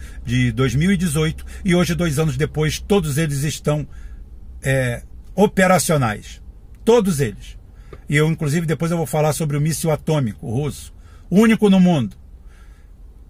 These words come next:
Capacidade, distância in-, indeterminada.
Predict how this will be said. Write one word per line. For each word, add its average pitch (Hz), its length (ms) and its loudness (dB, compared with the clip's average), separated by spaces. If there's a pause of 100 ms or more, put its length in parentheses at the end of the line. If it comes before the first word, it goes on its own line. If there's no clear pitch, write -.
Capacidade, 175 800 2
distância 139 680 0
in-, 180 220 4 (580)
indeterminada. 175 920 4